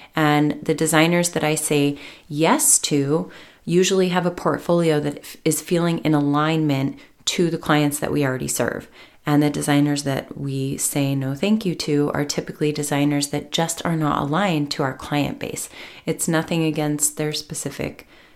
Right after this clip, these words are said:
designs or them as a designer at all. It really is about the fact that we're a boutique studio and we have a, a much smaller client base than a large studio would.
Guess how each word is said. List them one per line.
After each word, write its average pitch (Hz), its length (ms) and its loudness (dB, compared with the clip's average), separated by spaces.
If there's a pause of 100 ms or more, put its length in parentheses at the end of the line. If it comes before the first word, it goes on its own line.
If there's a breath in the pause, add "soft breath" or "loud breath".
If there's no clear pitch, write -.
(200 soft breath)
designs 151 800 0
or 143 360 0
them 143 320 2
as 147 140 0
a 143 80 -2
designer 143 540 -2
at 135 160 -6
all. 165 400 0 (260 loud breath)
It - 140 -4
really 170 420 0
is 156 300 -2
about 143 540 0
the 151 80 -4
fact 139 360 -4
that - 120 -6
we're 147 180 0
a 143 40 -2
boutique 170 440 -6
studio 143 640 -2 (280 loud breath)
and 156 100 -2
we 156 80 -2
have 151 140 -4
a, 151 280 -6
a 156 40 -4
much 147 300 0
smaller 156 340 -2
client 151 480 -4
base 139 300 -6
than 143 180 -6
a 139 80 -2
large 139 300 -6
studio - 580 -10
would. - 240 -16